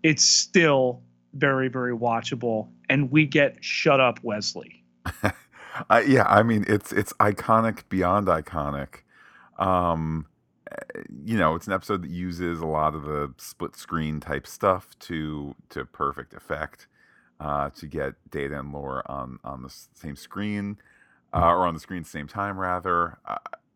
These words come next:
Speaker 2: I mean, just so much jumps out. I remember this is the first time that we're in Data's quarters and seeing how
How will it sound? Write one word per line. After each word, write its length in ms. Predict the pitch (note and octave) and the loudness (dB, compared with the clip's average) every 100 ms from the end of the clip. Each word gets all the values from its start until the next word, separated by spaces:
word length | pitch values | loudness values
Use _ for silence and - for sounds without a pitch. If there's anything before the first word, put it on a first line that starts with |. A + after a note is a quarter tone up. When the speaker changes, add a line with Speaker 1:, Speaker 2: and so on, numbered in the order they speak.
| - - _ - | -20 -20 _ -10
Speaker 2:
I 60 | G2+ | -8
mean, 120 | A#2+ | -6
just 180 | B2+ - | -8 -6
so 180 | C3 | -4
much 240 | C3 A#2+ - | -2 -4 -4
jumps 260 | A2 F#2+ | -8 -2
out. 140 | G2+ D2+ | -2 0
I 40 | |
remember 280 | F2 G#2 F#2 | 0 0 -2
this 160 | E2+ E2+ | -8 -12
is 80 | |
the 60 | E2 | -14
first 280 | - G2 - | -8 -8 -8
time 200 | F2+ F2 | -10 -10
that 100 | - | -10
we're 120 | E2+ | -10
in 120 | E2 | -8
Data's 360 | D#2 E2 C#2+ - | -6 -6 -8 -12
quarters 520 | - G#2+ G2+ G2 F2+ | -8 -4 -2 -2 -4
and 100 | - | -10
seeing 340 | - F2 D#2+ | -14 -12 -10
how 320 | D2+ D2 C#2+ | -6 -4 -6